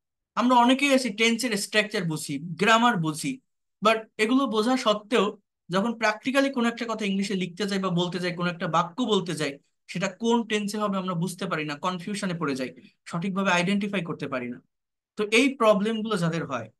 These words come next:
যাদের কথা বলতে গেলে ব্রেনে আগে বাংলাটা চলে আসে, কিভাবে আপনি এটা থেকে ওভারকাম করবেন?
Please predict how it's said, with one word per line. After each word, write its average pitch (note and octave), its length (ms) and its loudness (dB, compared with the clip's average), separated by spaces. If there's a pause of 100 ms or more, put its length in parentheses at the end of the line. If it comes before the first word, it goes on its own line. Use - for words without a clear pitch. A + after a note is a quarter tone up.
(140)
যাদের E3+ 240 -2
কথা F3+ 240 -2
বলতে F#3 240 -4
গেলে F#3 140 -2
ব্রেনে E3 340 0
আগে D#3 220 0
বাংলাটা D#3 440 -2
চলে C3+ 280 -4
আসে, A#2+ 220 -10 (1200)
কিভাবে C4+ 340 6
আপনি A3+ 280 2
এটা G3+ 200 0
থেকে G#3 180 -6
ওভারকাম F3+ 500 2
করবেন? B2+ 300 -4